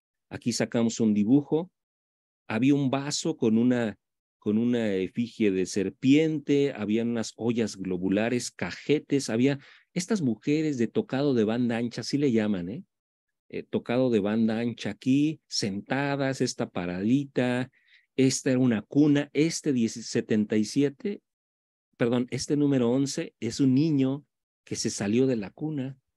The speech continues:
Era interesantísimo, entonces dijimos, "Oh, wow, vamos a, vamos a aplicarnos con el dibujo, las profundidades, todo eso que nos enseñan en la escuela para tener claramente cómo eran".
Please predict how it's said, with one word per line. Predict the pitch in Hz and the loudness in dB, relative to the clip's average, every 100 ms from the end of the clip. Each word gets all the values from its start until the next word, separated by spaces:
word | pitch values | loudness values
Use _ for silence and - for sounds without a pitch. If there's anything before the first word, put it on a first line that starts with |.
| _ _ _ _ _ _ _ | _ _ _ _ _ _ _
Era | 165 208 | 2 2
interesantísimo, | 214 151 120 123 127 175 - 135 | 4 0 0 -2 -4 -6 0 2
entonces | 123 143 | 2 0
dijimos, | 147 143 139 - | 0 0 -2 -6
"Oh, | 123 151 | -8 -8
wow, | 123 135 135 143 | -8 -10 -10 -8
vamos | 143 143 | -8 -6
a, | 131 - _ _ _ _ - | -6 -8 _ _ _ _ -6
vamos | 135 139 | -4 -4
a | |
aplicarnos | - 110 - 131 143 135 | -2 -2 0 0 0 -2
con | - 101 | -2 2
el | 101 | 2
dibujo, | 104 104 139 151 - 143 139 139 _ _ _ - | 2 4 4 4 2 2 0 -6 _ _ _ -16
las | 101 | -14
profundidades, | - 104 - 110 104 107 107 131 135 143 139 | -8 -8 -2 0 2 2 2 0 -2 -2 0
todo | 143 | 2
eso | 139 135 | 2 0
que | 110 | -2
nos | 107 104 | -2 -2
enseñan | 98 - 127 127 113 | -4 -2 0 0 0
en | 98 | -2
la | 95 | -4
escuela | - - 131 147 139 135 127 | -6 2 4 6 4 2 -2
para | 110 101 98 | -4 -2 -4
tener | 113 110 135 | 0 0 0
claramente | - 156 151 156 156 143 143 139 139 | -4 -6 -6 -4 -2 2 2 2 -2
cómo | 135 135 135 | -2 0 2
eran". | 131 127 | 2 0